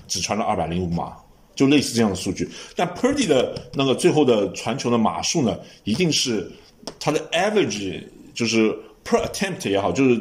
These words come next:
他每次尝试传球的 average 也挺高，也要八九码。到每次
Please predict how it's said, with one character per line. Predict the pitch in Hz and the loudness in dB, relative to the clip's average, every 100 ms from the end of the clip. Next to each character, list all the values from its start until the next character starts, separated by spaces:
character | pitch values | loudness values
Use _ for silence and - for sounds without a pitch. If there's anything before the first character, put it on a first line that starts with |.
| - | -2
他 | 147 | -2
每 | 127 98 | 0 0
次 | 120 | -2
尝 | - 110 | -2 -2
试 | 147 - | -2 -2
传 | 101 | -2
球 | 110 101 | 0 0
的 | 95 - - - | -2 -6 -10 -4
average | 107 107 90 82 - - - - _ _ | 0 0 0 -4 -10 -18 -20 -20 _ _
也 | 107 147 | -2 0
挺 | 143 95 | -2 -2
高， | 107 104 | 0 2
也 | |
要 | 104 | 2
八 | 131 143 135 | 2 2 2
九 | 110 | 2
码。 | 90 71 - - - - _ - _ | 0 -4 -8 -18 -20 -20 _ -20 _
到 | 160 131 110 | 0 2 0
每 | 107 110 101 | 2 2 2
次 | - 175 131 95 | 0 2 2 0